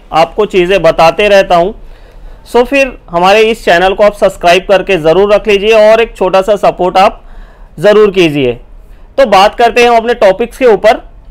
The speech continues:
हाल ही में काफ़ी सारे ऐसे हमारे viewers हैं जिनका एक कंप्लेन होता था कि, "सर, हमने काफ़ी सारे perfumes try कर लिए।"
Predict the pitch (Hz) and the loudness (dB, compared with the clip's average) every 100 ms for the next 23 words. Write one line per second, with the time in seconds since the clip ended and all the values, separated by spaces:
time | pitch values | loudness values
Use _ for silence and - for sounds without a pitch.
0 | - - - - - 220 247 294 302 285 | -20 -20 -20 -20 -4 0 2 2 0 0
1 | 214 269 269 254 240 254 254 254 208 220 | 0 -2 0 0 2 2 2 2 0 0
2 | 214 247 233 226 226 220 214 220 226 247 | 0 0 0 2 2 2 2 2 0 0
3 | 220 226 202 214 220 220 220 220 202 - | 0 0 0 -2 2 2 4 2 -2 -4
4 | 190 214 214 202 202 226 208 190 208 208 | -4 -2 -4 -2 -2 0 0 0 2 2
5 | 214 208 233 226 254 247 202 220 262 196 | 0 0 -6 -2 0 0 0 -2 0 -2
6 | 180 262 254 247 247 233 214 254 247 - | -2 -4 -2 0 0 0 -2 -4 -6 -2
7 | 185 214 214 170 139 110 | -2 0 0 -2 -4 -8